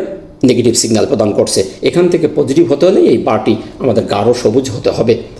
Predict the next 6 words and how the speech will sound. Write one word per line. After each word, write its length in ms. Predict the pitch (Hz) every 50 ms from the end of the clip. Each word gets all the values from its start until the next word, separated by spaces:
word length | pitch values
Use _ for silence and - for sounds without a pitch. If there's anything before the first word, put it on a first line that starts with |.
| -
অথবা 320 | - 143 - 214 208 240 240 240 - - - - -
এই 100 | - 135 127 - -
হাল-, 220 | 156 160 170 170 - - - - -
পাশাপাশি 580 | 131 131 - 220 220 220 196 - - 131 110 - - - - - - -
অবস্থান 460 | 139 117 113 120 - - - 131 120
করে 400 | - 123 117 117 139 175 -